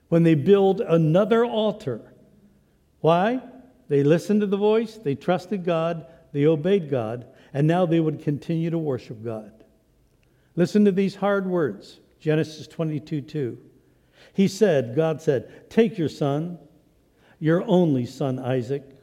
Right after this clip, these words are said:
whom you love, and get to the land of Moriah and offer him there as a burnt offering on one of those mountains of which I shall tell you." What a strange command. God, I thought pagans did that.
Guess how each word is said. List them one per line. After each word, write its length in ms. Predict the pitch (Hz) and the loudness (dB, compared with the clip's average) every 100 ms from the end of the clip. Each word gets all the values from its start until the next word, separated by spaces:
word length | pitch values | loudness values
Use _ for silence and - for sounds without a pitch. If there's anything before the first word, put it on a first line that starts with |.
| _ | _
whom 300 | 175 175 165 | 0 2 2
you 440 | 156 139 131 - - | 2 2 0 -8 -8
love, 540 | 117 127 123 143 165 - _ _ _ _ _ - | -4 -2 -2 -6 -10 -18 _ _ _ _ _ -6
and 160 | 139 131 | -2 2
get 240 | 220 - | 2 2
to 80 | 226 | 0
the 120 | 208 | 0
land 360 | 202 208 208 208 | 0 0 0 0
of 80 | |
Moriah 440 | 196 190 175 151 143 | 0 -2 -2 -2 -2
and 140 | 143 | -4
offer 480 | - 175 190 - 202 | -2 -2 -2 -2 -4
him 320 | 135 180 180 | -2 -2 -2
there 340 | 165 147 135 - | -2 -2 -4 -6
as 160 | 131 143 | -4 -4
a 80 | |
burnt 240 | 127 151 147 | -2 -4 -2
offering 500 | 151 - 151 160 160 - _ _ - - | -6 -8 -10 -10 -14 -20 _ _ -20 -4
on 160 | 160 151 | 2 4
one 160 | 160 | 2
of 60 | 165 | 2
those 260 | 165 160 165 | -2 -2 -6
mountains 340 | 135 131 117 | -6 -8 -8
of 140 | 123 | -6
which 240 | 131 127 135 | -4 -4 -6
I 160 | 123 | -6
shall 200 | 123 - | -8 -12
tell 240 | 123 131 107 | -10 -10 -10
you." 200 | 120 120 | -12 -10
What 180 | 139 127 | -6 -6
a 60 | |
strange 480 | - - 127 113 - | -8 -8 -8 -8 -12
command. 440 | 127 117 113 156 _ _ _ _ _ _ _ _ _ _ _ _ _ _ _ _ - | -12 -12 -14 -20 _ _ _ _ _ _ _ _ _ _ _ _ _ _ _ _ -6
God, 160 | 151 | -4
I 100 | 180 | -2
thought 340 | 175 180 - - | 0 -2 -2 -4
pagans 400 | 175 180 147 - | -4 -2 -4 -4
did 200 | 143 120 | -10 -8
that. 260 | 117 117 | -10 -12